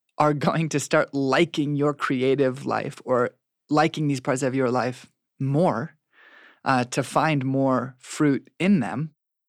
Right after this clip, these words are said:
by making them communal. And I'm very curious to see what works and what doesn't work over time, 'cause we've laid out suggestions, but it'll be so varied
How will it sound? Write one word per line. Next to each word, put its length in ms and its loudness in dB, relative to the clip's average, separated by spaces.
by 840 2
making 440 -4
them 220 -4
communal. 560 -4
And 380 -8
I'm 240 4
very 240 4
curious 400 -2
to 100 -6
see 380 -2
what 320 4
works 440 -2
and 180 -2
what 160 -2
doesn't 400 2
work 420 -8
over 200 -2
time, 400 -8
'cause 100 -14
we've 140 -6
laid 120 4
out 120 0
suggestions, 640 -2
but 320 -2
it'll 120 2
be 120 4
so 240 0
varied 720 0